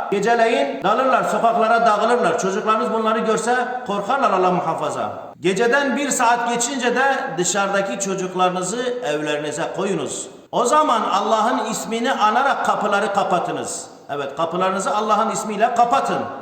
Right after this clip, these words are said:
Hem zahiri tedbir hem besmele ile manevi tedbirinizi alınız. Çünkü şeytan kapatılmış kapıyı açamaz. Allah'ın adıyla kapatılmışsa bir kapı, şeytan onu açamaz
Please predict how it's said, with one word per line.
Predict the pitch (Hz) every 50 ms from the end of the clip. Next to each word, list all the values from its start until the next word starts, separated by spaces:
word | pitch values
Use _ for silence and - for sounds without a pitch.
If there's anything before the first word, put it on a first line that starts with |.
| - - -
Hem | 170 208 208 180
zahiri | 180 196 180 196 220 - -
tedbir | 262 262 254 233 285 277 247 -
hem | - 233 247 254 247 - - - - - - 156
besmele | 190 196 190 190 196 208 214 226 226
ile | 226 254 247
manevi | 220 202 185 190 196 202 220 202
tedbirinizi | - 208 190 180 180 185 170 185 175 180
alınız. | 175 156 147 127 - - - - - - - - - - - - _
Çünkü | - - 226 254 247 - 240 220
şeytan | - - 240 240 240 233 240 262 285 285 269 -
kapatılmış | - 226 - - 233 220 - - 233 247 277 - -
kapıyı | - 233 214 - 233 247 240
açamaz. | 226 - - 262 262 247 208 160 - - - - - - - - -
Allah'ın | - 170 190 208 214 254 247
adıyla | 233 220 220 - 262 254 226
kapatılmışsa | 233 208 196 208 202 190 196 196 190 180 - 185 180
bir | 180 175
kapı, | - 196 196 190 233 277 294 285 - - - - - -
şeytan | - - 196 185 190 220 220
onu | 220 214 214 214
açamaz | 202 - - 240 240 277 294 294 294